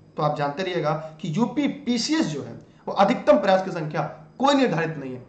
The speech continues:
आप जितनी बार चाहें, अपनी अंतिम उम्र सीमा तक दे सकते हैं, चालीस वर्ष तक, या जिनकी, आ, पाँच वर्ष छूट है, वो अपने अंतिम उम्र सीमा तक परीक्षा को दे सकते हैं।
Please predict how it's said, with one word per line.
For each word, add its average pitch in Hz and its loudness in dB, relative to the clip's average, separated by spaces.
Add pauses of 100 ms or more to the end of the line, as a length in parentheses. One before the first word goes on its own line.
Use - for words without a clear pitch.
(140)
आप 156 0
जितनी 233 2
बार 175 4
चाहें, 156 -4 (160)
अपनी 220 2
अंतिम 233 2
उम्र 190 0
सीमा 139 -6
तक 185 -2
दे 143 -6
सकते - -14
हैं, - -12
चालीस 220 4
वर्ष 233 4
तक, - 4
या 185 4
जिनकी, 175 -4 (120)
आ, 151 4
पाँच 156 0
वर्ष 185 -2
छूट 233 -2
है, - -4 (100)
वो 175 0
अपने 196 0
अंतिम 196 -2
उम्र 165 -4
सीमा 147 -4
तक 226 0
परीक्षा - -8
को 196 -2
दे 170 -2
सकते - -14
हैं। 120 -14